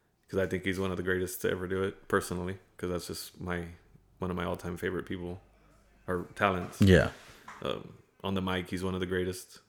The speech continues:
Speaker 1: And in the ring, he's up there with anybody. Uh, so him being back, but, um, <sighs> man, there's so much I love about A E W. I guess I know so many more of them personally, though.
Speaker 2: Yeah.
Speaker 1: So I feel
Speaker 2: Yeah.
Speaker 1: I'm, like, way more connected.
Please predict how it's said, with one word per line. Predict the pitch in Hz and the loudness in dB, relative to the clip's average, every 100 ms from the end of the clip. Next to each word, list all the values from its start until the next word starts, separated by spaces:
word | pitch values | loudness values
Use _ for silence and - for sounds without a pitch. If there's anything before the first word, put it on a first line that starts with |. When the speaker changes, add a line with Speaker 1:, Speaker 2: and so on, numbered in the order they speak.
| _ _ _ | _ _ _
Speaker 1:
And | 92 | -4
in | 90 92 | -2 0
the | 90 | 0
ring, | 92 92 90 - _ - - - | 0 -2 -6 -12 _ -20 -20 -14
he's | 95 87 | -4 -2
up | 90 | 0
there | 92 | 0
with | 92 - | -2 -2
anybody. | 107 95 92 92 - - - - - - - | -4 -2 -2 -4 -10 -20 -20 -20 -20 -20 -8
Uh, | - | -2
so | 92 | 2
him | 104 127 | 4 6
being | 117 98 | 6 6
back, | 98 95 | 4 4
but, | 101 95 - - - - - | 4 2 -2 -20 -20 -20 4
um, | 104 98 90 90 78 - _ _ _ | 6 6 4 -2 -8 -16 _ _ _
<sighs> | - - - 127 | -12 -8 -6 -2
man, | 131 | 0
there's | 104 | 2
so | - | 2
much | 101 95 | 2 2
I | 95 | 2
love | 95 | 2
about | 92 92 | 2 0
A | 90 | 0
E | |
W. | 90 90 92 90 - _ _ _ _ _ - | -2 -4 -4 -6 -12 _ _ _ _ _ 0
I | |
guess | 95 104 | 2 4
I | 113 | 6
know | 117 120 | 10 8
so | 120 | 8
many | 110 113 | 6 6
more | 101 98 | 6 6
of | 104 | 6
them | 107 107 | 4 2
personally, | 110 110 - 127 127 | 4 4 4 4 8
though. | 92 | 12
Speaker 2:
Yeah. | 85 64 67 - | 12 10 4 -6
Speaker 1:
So | - 98 | 2 4
I | |
feel | - 85 67 | 8 10 10
Speaker 2:
Yeah. | - | 8
Speaker 1:
I'm, | 101 | 4
like, | 98 95 | 2 4
way | 98 | 4
more | 104 104 | 4 4
connected. | 104 98 95 110 | 2 0 0 -2